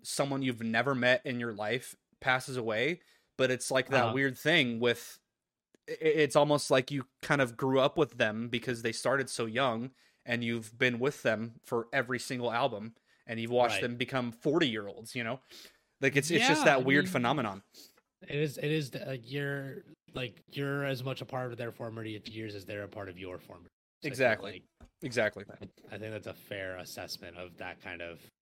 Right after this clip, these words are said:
Speaker 2: thing, that situation. So, I don't know. It's, uh, regardless, it's really sad news.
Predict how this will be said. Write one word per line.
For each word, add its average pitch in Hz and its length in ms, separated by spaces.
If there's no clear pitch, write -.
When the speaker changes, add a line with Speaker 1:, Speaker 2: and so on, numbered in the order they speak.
Speaker 2:
thing, 82 400
that 90 240
situation. 87 600
So, 127 260
I 196 120
don't 233 140
know. 226 240
It's, 135 280
uh, 151 340
regardless, 156 460
it's 143 180
really 135 200
sad 113 300
news. 90 460